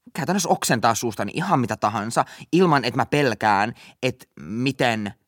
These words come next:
tää, kenelle mä puhun, niin et miten se reagoi. Niinku, siihen se ehkä kulminoituu, et mä voin olla täysin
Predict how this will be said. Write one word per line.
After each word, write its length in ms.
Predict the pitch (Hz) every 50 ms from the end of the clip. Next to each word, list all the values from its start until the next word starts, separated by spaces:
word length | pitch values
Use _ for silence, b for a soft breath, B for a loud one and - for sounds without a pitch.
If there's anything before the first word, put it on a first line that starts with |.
| _ -
tää, 320 | - 107 104 104 104 98 - _ - -
kenelle 320 | - 117 110 107 101 98
mä 140 | 98 101 104
puhun, 400 | - 127 131 110 117 110 107 107 - -
niin 120 | - 76 -
et 120 | - -
miten 260 | 117 117 - 123 113
se 120 | - - 107
reagoi. 480 | 98 98 92 82 73 - 60 67 71 - b b b b b b b b b _ _ _ _ _ _ _ - - _ _ _ _ _ _
Niinku, 280 | - 143 135 120 - 135 -
siihen 300 | - - 254 269 226 180
se 80 | - 156
ehkä 180 | 131 - 131
kulminoituu, 580 | - - 135 120 110 110 101 104 101 - 123 123 -
et 180 | 147 - - B B B B B B
mä 120 | 190 220
voin 180 | 208 220 208 185
olla 160 | 175 170 156 156 - _ _ _ _ -
täysin 680 | 233 254 254 208 147 113 - - 120 98 85 78 73